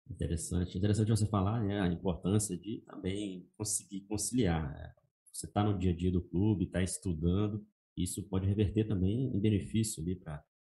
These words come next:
pra sua prática diária, e o que você vê ali na, no campo, né,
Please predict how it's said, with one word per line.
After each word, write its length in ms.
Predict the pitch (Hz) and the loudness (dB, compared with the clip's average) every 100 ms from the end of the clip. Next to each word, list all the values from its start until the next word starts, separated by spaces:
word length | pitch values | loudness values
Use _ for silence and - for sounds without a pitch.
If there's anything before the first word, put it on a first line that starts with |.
| _ | _
pra 80 | - | -12
sua 180 | - 85 | -4 -4
prática 480 | - 82 85 - 85 | 0 0 0 -2 -8
diária, 720 | 78 76 95 104 92 87 87 | -2 0 0 2 2 2 0
e 180 | 90 104 | 0 0
o 60 | 131 | 0
que 100 | 110 | 0
você 240 | 101 98 | 2 2
vê 120 | 92 | 4
ali 180 | 98 95 | 2 2
na, 160 | 90 78 | -2 -2
no 160 | 95 | -4
campo, 480 | 101 98 123 143 90 | -2 0 0 -2 -4
né, 240 | 85 107 | -4 -4